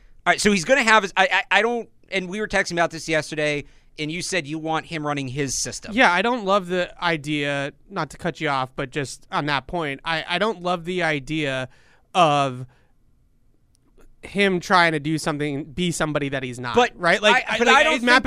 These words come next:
Speaker 2: Patricia's, like, the ex-, the extreme example
Speaker 1: Yeah.
Speaker 2: of that. But i-, in general, the idea of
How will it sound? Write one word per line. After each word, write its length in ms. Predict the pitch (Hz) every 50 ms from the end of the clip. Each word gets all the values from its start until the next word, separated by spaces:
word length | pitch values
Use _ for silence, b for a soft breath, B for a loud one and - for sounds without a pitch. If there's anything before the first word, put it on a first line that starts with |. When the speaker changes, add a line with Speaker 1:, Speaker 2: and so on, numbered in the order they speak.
| -
Speaker 2:
Patricia's, 320 | - 240 226 - 226 202 196
like, 140 | 214 196 -
the 140 | 196 180
ex-, 220 | 170 - - - - -
the 300 | 202 180 190 180 175 175
extreme 380 | 170 - - - 180 175 170 165
example 440 | 160 147 135 156 151 147 143 - 156
Speaker 1:
Yeah. 140 | - 180 160
Speaker 2:
of 60 | 143
that. 260 | 160 165 165 170 - b b b b b b b b
But 180 | - 202 185 185
i-, 220 | - 214 208 196 -
in 240 | - 220 220 190 180
general, 400 | 151 180 208 214 214 214 202 185 165
the 160 | 165 175 180
idea 560 | 170 175 170 160 139 143 170 185 190 185 175 165
of 420 | 160 165 160 156 156 147 131 -